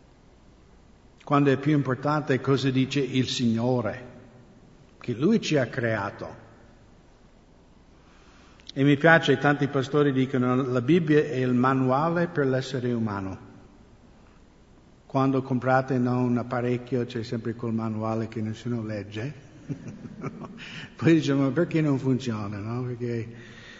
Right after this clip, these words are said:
anche questi cronotermostati,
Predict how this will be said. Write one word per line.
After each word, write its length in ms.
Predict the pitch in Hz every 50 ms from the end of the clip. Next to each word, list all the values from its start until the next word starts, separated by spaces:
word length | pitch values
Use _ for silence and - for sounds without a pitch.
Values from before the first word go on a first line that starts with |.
| - - - -
anche 360 | 113 131 170 160 - 165 139
questi 800 | - - 143 131 - - - 135 127 120 120 117 113 101 110 - - - - - - - - - - - - - - - - - -
cronotermostati, 1800 | - - 147 139 139 135 131 127 131 135 131 131 131 127 131 - 127 - - - 131 123 120 120 120 - - 113 113 110 107 104 - - -